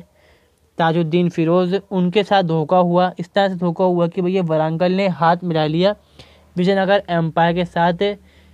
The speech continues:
किसने मिलाया था कि वो जो रेड्डी किंगडम है उसका बंटवारा करके अपना भला कर लेंगे। तो इसका बदला लेने के लिए यहाँ पर अहमद शाह वली ने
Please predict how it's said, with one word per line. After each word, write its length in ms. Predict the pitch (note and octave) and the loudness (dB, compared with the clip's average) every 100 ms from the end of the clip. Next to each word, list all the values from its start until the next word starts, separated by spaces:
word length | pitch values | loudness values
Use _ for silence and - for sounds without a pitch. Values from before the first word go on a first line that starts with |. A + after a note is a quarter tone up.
| _ | _
किसने 300 | G#3+ F#3+ A3 | -4 -2 -2
मिलाया 300 | A3+ G#3 F#3+ | -2 2 2
था 100 | F#3+ | 2
कि 120 | G3 G#3 | 0 0
वो 80 | |
जो 140 | G#3 G3+ | 0 0
रेड्डी 320 | E3+ E3+ E3 | 0 0 0
किंगडम 380 | F3+ F#3 F3+ F3+ | -2 -2 0 0
है 120 | F3+ F#3+ | -2 -4
उसका 280 | - F#3 F#3+ | -10 -6 -2
बंटवारा 420 | F#3 E3+ E3 E3+ | 0 2 2 2
करके 400 | E3+ E3 G3 A3+ - _ _ _ _ - | 0 -2 -2 -4 -6 _ _ _ _ -8
अपना 400 | D#3 F3 F#3+ F#3+ _ _ | -4 -2 -2 -4 _ _
भला 240 | D#3 D#3 E3 | -2 0 2
कर 140 | E3+ | 2
लेंगे। 380 | F3 F3 F3+ G3 | 0 0 0 -2
तो 920 | A3 _ _ _ _ _ _ _ - G3 | -4 _ _ _ _ _ _ _ -10 -8
इसका 240 | - A3 | -4 0
बदला 260 | G#3 F#3+ G3 | 0 2 2
लेने 260 | F3 E3 | 2 0
के 140 | D#3 E3+ | -2 -2
लिए 180 | F3 | -2
यहाँ 220 | D#3+ D#3 C#3+ | -2 -2 -2
पर 220 | F3 F#3 - _ _ _ _ _ - | -2 -4 -6 _ _ _ _ _ -6
अहमद 340 | D#3 D#3 F3 | -2 2 0
शाह 200 | E3+ F3 | 2 0
वली 240 | D#3 D3+ D3+ | 0 0 -2
ने 220 | E3 | -2